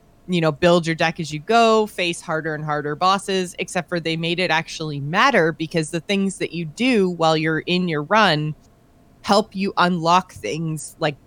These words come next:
back at the beginning again. So you can unlock new starter decks, you can unlock new hero powers. And in Tombs of Terror, you also get a starter treasure,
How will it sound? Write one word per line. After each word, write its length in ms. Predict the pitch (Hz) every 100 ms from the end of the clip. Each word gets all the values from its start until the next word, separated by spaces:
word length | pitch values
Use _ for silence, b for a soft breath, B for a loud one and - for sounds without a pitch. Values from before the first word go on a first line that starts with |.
| _
back 300 | - 160 151
at 100 | 170
the 80 | 151
beginning 360 | 139 196 226 151
again. 300 | 143 135 139
So 120 | -
you 40 | 170
can 120 | -
unlock 440 | 156 175 160 160
new 360 | 160 156 147 147
starter 420 | - 226 226 226
decks, 300 | 208 208 -
you 80 | 180
can 140 | 160
unlock 420 | - 151 151 147 151
new 120 | 131
hero 280 | 190 196 196
powers. 520 | 202 185 190 185 - b _ _ -
And 140 | 220 208
in 80 |
Tombs 300 | 208 - 294 226
of 100 | -
Terror, 560 | - 302 220 170 170 - b -
you 300 | 180 208 202
also 380 | 185 196 - 196
get 180 | 185
a 60 | 175
starter 520 | - - 170 175 170
treasure, 720 | 160 - 285 294 175 139 113